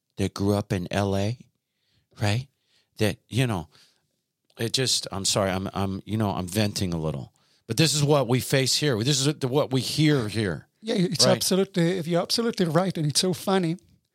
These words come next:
Speaker 2: 'cause, um, at the beginning of the war, they did a survey in Israel. And a-, as you know, Pastor Jim, there is two million, two million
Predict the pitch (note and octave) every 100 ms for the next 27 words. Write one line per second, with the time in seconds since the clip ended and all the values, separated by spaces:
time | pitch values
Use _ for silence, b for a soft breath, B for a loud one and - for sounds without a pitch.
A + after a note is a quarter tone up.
0 | _ _ _ - D#3+ C#3 D#3+ D3 D3 D3
1 | - _ - - _ _ E3+ F3 E3 C#3+
2 | D#3 G#3 G3+ - D#3+ F#3+ F3+ D#3 E3 E3
3 | - D3+ D3 D3 - _ - D#3+ E3+ -
4 | E3 D3+ _ _ _ _ _ _ _ E3+
5 | D3 D3 D3+ - F3+ - E3+ E3 D#3+ F#3+
6 | G3 F#3+ A3 - D#3 - E3 - D#3+ E3
7 | G#3+ - D3+ D3+ F#3 - - _ _ _
8 | - G#3 F#3+ G#3 B3+ _ E3+ F#3 G3 E3
9 | C#3+ D3 _ - G3+ G3 F#3+ F#3 F#3+